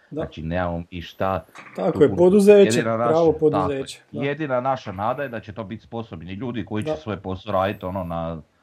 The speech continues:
Speaker 2: sto ili više posto, je li, i, i
Speaker 1: Mhm.
Speaker 2: radit ga predano i kako treba.
Speaker 1: Tako je, mi
Speaker 2: To
Speaker 1: ne,
Speaker 2: je
Speaker 1: ne
Speaker 2: jedino.
Speaker 1: možemo mi tu puno, puno ni reći,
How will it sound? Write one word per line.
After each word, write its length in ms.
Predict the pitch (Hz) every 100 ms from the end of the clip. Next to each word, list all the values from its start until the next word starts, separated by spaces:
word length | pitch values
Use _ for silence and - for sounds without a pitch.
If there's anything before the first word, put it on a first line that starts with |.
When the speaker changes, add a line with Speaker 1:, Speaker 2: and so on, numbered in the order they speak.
| _ _ _ _ _
Speaker 2:
sto 440 | _ - 107 101 95
ili 380 | 87 82 82 87
više 300 | 87 85 -
posto, 400 | 78 78 - 71
je 180 | 73
li, 140 | 87 95
i, 460 | 90 85 80 80 -
i 100 | 151
Speaker 1:
Mhm. 180 | 78 80
Speaker 2:
radit 260 | 80 85
ga 80 | 82
predano 460 | - 98 92 82 82
i 80 | 80
kako 260 | 82 -
treba. 280 | - - - _ _
Speaker 1:
Tako 320 | 160 139 147
je, 60 |
mi 80 | 131
Speaker 2:
To 60 | 202
Speaker 1:
ne, 100 | 233
Speaker 2:
je 40 |
Speaker 1:
ne 60 | 226
Speaker 2:
jedino. 160 | 196
Speaker 1:
možemo 260 | 202 190 185
mi 180 | 175 175
tu 120 | 180
puno, 380 | - 175 165 135
puno 500 | _ 156 151 135 147
ni 180 | 143 143
reći, 420 | 143 180 175 -